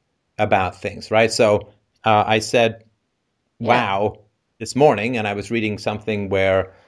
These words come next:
Speaker 1: um, Americans' net wealth has dropped by a third th-, since two thousand and three. It was masked for a while by rising house prices. And my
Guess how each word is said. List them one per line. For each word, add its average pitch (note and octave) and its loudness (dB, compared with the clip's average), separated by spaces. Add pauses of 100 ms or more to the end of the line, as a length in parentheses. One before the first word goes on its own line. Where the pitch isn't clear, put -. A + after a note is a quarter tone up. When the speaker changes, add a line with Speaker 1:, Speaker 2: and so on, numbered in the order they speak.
(220)
Speaker 1:
um, F2+ -6
Americans' G#2+ -2 (800)
net A2 2
wealth G#2 4
has F2+ -14
dropped G#2+ 0
by G2 2
a F#2+ 0
third G2+ 2
th-, - -12
since A2 -6
two A#2 -2
thousand F#2 -6
and E2+ -8
three. G#2+ 0
It F#2 -8
was G2+ -8
masked A2 2
for A#2+ -2
a G#2+ 2
while G2 0
by F#2 -4
rising F#2 -4
house C3+ -6
prices. - -8 (1000)
And A#2+ 2 (1700)
my B2 4